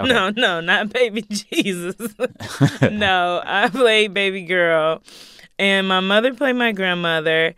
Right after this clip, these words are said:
Speaker 2: which she, I have to go on record, she did not look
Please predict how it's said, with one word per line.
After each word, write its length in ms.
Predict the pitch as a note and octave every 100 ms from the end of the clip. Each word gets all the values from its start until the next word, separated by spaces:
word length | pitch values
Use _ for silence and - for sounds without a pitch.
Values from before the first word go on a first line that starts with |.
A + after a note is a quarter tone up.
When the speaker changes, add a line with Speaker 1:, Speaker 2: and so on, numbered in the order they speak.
| - - - - - -
Speaker 2:
which 220 | A3+ G#3+
she, 580 | - C4+ C4+ C4+ C4 - - -
I 60 |
have 180 | G3+ A3
to 80 | G#3
go 100 | F#3+
on 100 | F#3 F3
record, 280 | D#3 B2+
she 160 | - E3+
did 160 | E3+ F3
not 240 | F3 C3+
look 520 | D#3+ F3 F3+ - -